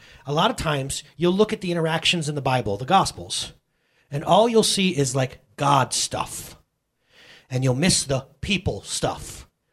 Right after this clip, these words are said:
Now, in the Bible, in my opinion, is everything we need to relate to God? Yes. To relate to other people? <gasps> Yes. And to relate to ourselves. But some translations, some denominations,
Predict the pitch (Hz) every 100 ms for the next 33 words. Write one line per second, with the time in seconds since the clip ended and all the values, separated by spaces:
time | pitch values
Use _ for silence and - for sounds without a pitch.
0 | _ _ - 147 - - _ - 220 269
1 | 254 233 233 156 78 - _ _ _ _
2 | _ - 117 110 123 170 269 262 170 -
3 | - _ - 160 - 254 226 262 165 233
4 | 220 220 220 170 - 151 151 180 185 196
5 | 226 156 80 110 135 131 - - - -
6 | - _ _ _ _ _ _ _ _ -
7 | 165 165 160 160 160 165 185 277 226 120
8 | 92 - 185 156 - _ _ _ - 87
9 | 143 190 - - - - - 175 208 220
10 | 185 139 131 - 110 101 - - 226 123
11 | - - - - - - _ _ _ -
12 | - - 143 - - 202 175 - 156 135
13 | 202 254 233 - 254 247 - - - 151
14 | 135 131 185 208 190 180 - 175 170